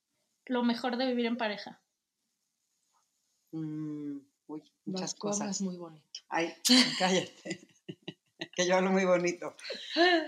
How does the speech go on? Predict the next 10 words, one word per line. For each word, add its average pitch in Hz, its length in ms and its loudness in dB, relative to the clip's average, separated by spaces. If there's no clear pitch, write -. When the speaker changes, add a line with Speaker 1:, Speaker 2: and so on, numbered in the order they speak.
Speaker 2:
No, 277 260 8
me 277 120 8
parece 294 400 6
que 277 100 6
el 254 80 6
sentirte 220 1040 6
equipo 220 720 0
y 185 140 -2
saber 190 440 4
que 190 640 6